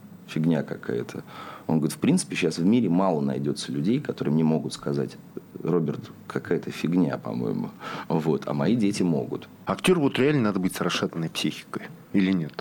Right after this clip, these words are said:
Speaker 2: Чтобы вот быть способным там войти в любое состояние, сыграть кого угодно, там от убийцы до святого. Это же предполагает расшатанную психику.
Speaker 1: Безусловно.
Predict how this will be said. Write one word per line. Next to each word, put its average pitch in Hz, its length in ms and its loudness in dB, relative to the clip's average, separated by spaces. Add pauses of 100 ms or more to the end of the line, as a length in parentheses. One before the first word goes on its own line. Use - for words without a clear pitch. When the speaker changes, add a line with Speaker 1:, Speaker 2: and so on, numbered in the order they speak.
(120)
Speaker 2:
Чтобы 92 320 2
вот 98 140 4 (180)
быть 85 560 0
способным 101 540 0
там 87 200 2
войти 101 300 2
в 87 100 0
любое 92 340 2
состояние, 123 720 2
сыграть 90 340 0
кого 92 240 2
угодно, 104 320 2
там 80 220 0
от - 100 -6
убийцы 90 380 2
до 76 100 -6
святого. 113 580 0 (500)
Это - 160 0
же 107 100 2
предполагает 110 500 2
расшатанную 87 480 0
психику. - 460 -8 (420)
Speaker 1:
Безусловно. 85 760 4